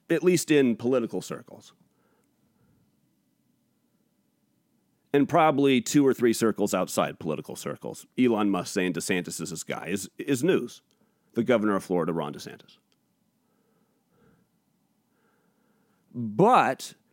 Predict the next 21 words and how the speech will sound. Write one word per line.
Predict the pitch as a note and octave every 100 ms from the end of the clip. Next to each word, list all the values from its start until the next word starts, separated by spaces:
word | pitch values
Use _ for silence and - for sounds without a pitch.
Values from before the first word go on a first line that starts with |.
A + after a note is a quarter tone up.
| _ _ _
when | B2 C#3
asked | E3+ B3+ -
about | A#3 G#2+ G2+ F2
it, | B2 -
Ron | B2 C3 C3
DeSantis | B2 - A#3 C#4+ D3
says, | - - - B2+ - _ _ _ _ _ _ _ _ _ _ _ _ _ _ _ _ _
at | B2+ A#2+
the | A#2+ A#2+
end | D#3+
of | A#2+
it, | F#2
he | G2
quips | - E2+ E2 G2 - -
how | G2+ F2+
he | F2 F2 - _ _ _ _ _ _ _ _ _ _ _ _
certainly | - - C#3+ B2+ B2
welcomes | A2 A2+ B2 A2+ G#2
the |
support | G2+ G2+ - A2 G#2 -
of | F2